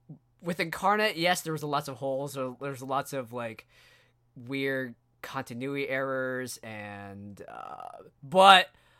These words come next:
I think among the two, I think I'm, I really, I, I really, really enjoyed Incarnate. I was very surprised at how original it is,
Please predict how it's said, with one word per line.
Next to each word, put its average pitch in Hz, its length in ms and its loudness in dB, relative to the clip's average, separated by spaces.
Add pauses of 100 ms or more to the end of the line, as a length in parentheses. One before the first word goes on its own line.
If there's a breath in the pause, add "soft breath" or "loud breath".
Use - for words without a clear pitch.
(720 soft breath)
I 147 160 6
think 254 320 2
among 175 340 2
the 180 100 -6
two, 185 560 -2 (160)
I 135 100 2
think - 300 -12
I'm, 180 320 4 (360)
I 147 220 2 (240)
really, 175 640 0 (180)
I, 151 220 2
I 185 120 8
really, 180 480 2
really 165 320 0
enjoyed 143 580 0
Incarnate. 135 640 -4
I 143 360 4
was 156 280 -4 (420 loud breath)
very 180 600 8
surprised 165 920 4 (580 soft breath)
at 135 500 4
how 165 540 4
original 170 1040 -4 (240)
it 196 160 -2
is, 226 480 4